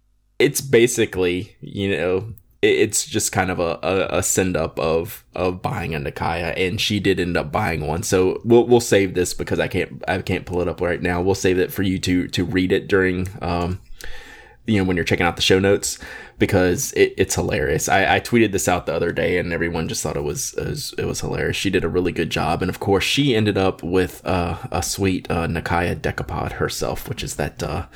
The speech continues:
uh, I think it's eight faceted, really cool looking Nakaya. So, how are you in your Nakaya quest? One of these years?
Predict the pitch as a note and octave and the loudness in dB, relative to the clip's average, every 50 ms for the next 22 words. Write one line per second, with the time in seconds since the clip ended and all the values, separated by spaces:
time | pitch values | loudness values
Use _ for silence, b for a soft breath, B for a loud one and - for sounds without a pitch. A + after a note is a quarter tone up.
0 | B B B B B B B B B B B B B B B - - - - - | B B B B B B B B B B B B B B B -12 -12 -12 -12 -10
1 | - - - - - - - - - - D#2+ - - - - - F2+ F2 D#2 - | -8 -8 -8 -10 -10 -12 -8 -8 -6 -4 -4 -6 -8 -8 -4 -2 -2 -2 -2 -6
2 | - - - - - - - - F2 D#2+ C#2+ - - B B B B B B B | -8 -6 -4 -4 -2 -2 -4 -4 -4 -4 -4 -6 -8 B B B B B B B
3 | B B B - - F2 D#2+ C#2+ - - - F2 C2+ B1 C2 - - - C#2 C#2 | B B B -2 -2 0 0 -2 -4 -2 -2 -2 -2 -2 -4 -6 -4 -4 -4 -4
4 | - - - B B B B B B B B B B - - - - - - - | -6 -8 -10 B B B B B B B B B B -6 -6 -4 -4 -2 -4 -4
5 | - - - - - - D#2 D2+ - - - B B B B B B B B - | -4 -6 -8 -4 -2 0 0 0 -2 -6 -12 B B B B B B B B 4
6 | C#3 D#3+ F3+ D#3 D3 C#3 B2 A2 G#2+ G#2 G2+ G2 F#2+ F#2 F2 - F#2+ F2+ E2 D#2 | 6 6 6 6 6 6 6 6 4 4 2 2 0 0 -2 -2 -2 0 0 -2
7 | - - - - - - - - - - F2+ B B B B B B B B B | -4 -6 -8 -8 -8 -8 -10 -12 -12 -14 -16 B B B B B B B B B
8 | B B B B B B B B B B B B B B B - - - _ _ | B B B B B B B B B B B B B B B -20 -20 -20 _ _
9 | - A2 A2 A2+ A2 - A2+ A#2 A2 A#2+ A2+ B2 A#2+ A#2 - - | 0 2 4 4 4 4 4 4 4 4 4 4 4 4 0 -4